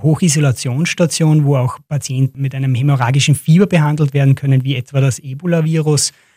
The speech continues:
Äh, und diese Erfahrung dort zu sammeln, war ein ganz wichtiger Baustein in meiner Tätigkeit. Und im Rahmen einer, eines ganz witzigen Zufalls, einer klinischen Rotation, bin ich dann an das Forschungszentrum Borstel gekommen. Das ist etwas außerhalb von Hamburg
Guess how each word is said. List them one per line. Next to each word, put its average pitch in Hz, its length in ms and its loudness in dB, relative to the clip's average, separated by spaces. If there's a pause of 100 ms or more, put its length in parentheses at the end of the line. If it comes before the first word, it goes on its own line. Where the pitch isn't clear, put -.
(220)
Äh, 143 200 2
und 147 280 0
diese 160 280 0
Erfahrung 143 640 -2
dort 151 220 0
zu 156 80 0
sammeln, 143 420 2
war 131 80 -2
ein 139 180 0
ganz 127 360 -2
wichtiger 156 360 -2
Baustein 135 540 -2
in 151 140 2
meiner 143 320 2 (120)
Tätigkeit. 175 720 -2 (120)
Und 165 180 2
im 165 160 4
Rahmen 156 720 2
einer, 160 220 2 (160)
eines 160 240 0
ganz 165 200 0
witzigen 185 360 -2
Zufalls, 151 640 0
einer 151 160 2
klinischen 170 400 0
Rotation, 151 640 -2
bin 180 140 0
ich - 180 -2
dann 165 300 0
an 151 100 0
das 147 140 2
Forschungszentrum 147 880 -2
Borstel 165 600 -4 (300)
gekommen. 185 520 2
Das 147 160 -2
ist 147 120 0
etwas 143 360 -4
außerhalb 156 480 -2
von 120 240 0
Hamburg 180 560 0